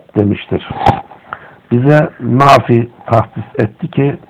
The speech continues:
Abdullah İbni Ömer radıyallahu anh şöyle demiştir.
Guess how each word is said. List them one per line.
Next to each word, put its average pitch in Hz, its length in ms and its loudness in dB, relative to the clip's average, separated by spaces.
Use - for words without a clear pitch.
Abdullah 135 520 4
İbni 135 240 -4
Ömer 143 340 0
radıyallahu 131 640 4
anh 143 180 2
şöyle 113 280 0
demiştir. 101 540 -4